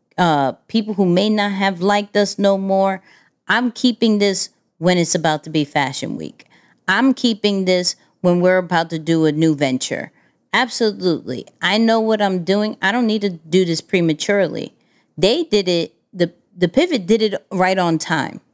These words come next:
right? Because they started something new and people want the underdogs to win.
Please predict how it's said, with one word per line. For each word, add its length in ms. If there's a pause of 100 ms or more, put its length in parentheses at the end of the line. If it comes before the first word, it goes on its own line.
(720)
right? 320 (300)
Because 240
they 120
started 500
something 580
new 360 (440)
and 260
people 360
want 280
the 200
underdogs 800
to 180
win. 480